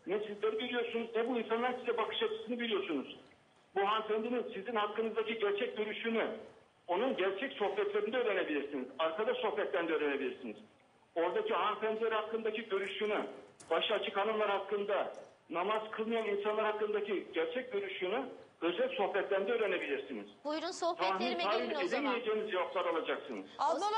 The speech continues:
Speaker 3: hocam,
Speaker 2: Sohbetime
Speaker 3: Sibel
Speaker 2: davet
Speaker 3: Hanım
Speaker 2: ediyorum,
Speaker 3: seni
Speaker 2: buyurun.
Speaker 3: sohbete deva-, davet ediyor. Diyor ki, "Buyurun sohbetime gelin." diyor.
Speaker 2: Herkesi
Speaker 1: Sibel Hanım,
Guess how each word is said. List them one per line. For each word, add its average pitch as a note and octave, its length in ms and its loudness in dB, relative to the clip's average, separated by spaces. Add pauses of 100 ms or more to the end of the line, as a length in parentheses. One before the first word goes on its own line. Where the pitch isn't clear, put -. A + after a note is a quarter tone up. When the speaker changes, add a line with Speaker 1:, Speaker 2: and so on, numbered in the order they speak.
Speaker 3:
hocam, F#4 380 0
Speaker 2:
Sohbetime F4 520 -4
Speaker 3:
Sibel F#4+ 180 0
Speaker 2:
davet F4+ 180 2
Speaker 3:
Hanım G#4 80 0
Speaker 2:
ediyorum, G4+ 200 0
Speaker 3:
seni - 160 0
Speaker 2:
buyurun. G#4 100 -2
Speaker 3:
sohbete G4+ 600 0
deva-, D#4 560 -2
davet G4 440 0
ediyor. C4+ 300 -2 (2750)
Diyor C4 200 2
ki, C#4 220 0
"Buyurun C#4 240 2
sohbetime D4 640 0
gelin." A#3+ 400 -2
diyor. F3+ 200 -4 (1300)
Speaker 2:
Herkesi D#4 280 2
Speaker 1:
Sibel A4 100 2
Hanım, - 120 2